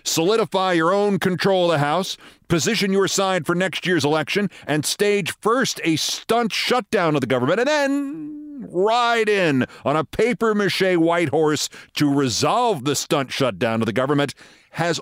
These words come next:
all collapsed. McCarthy had to punt on the shutdown. Then he had to punt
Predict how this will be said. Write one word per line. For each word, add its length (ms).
all 480
collapsed. 680
McCarthy 380
had 180
to 80
punt 600
on 140
the 80
shutdown. 720
Then 440
he 120
had 180
to 60
punt 420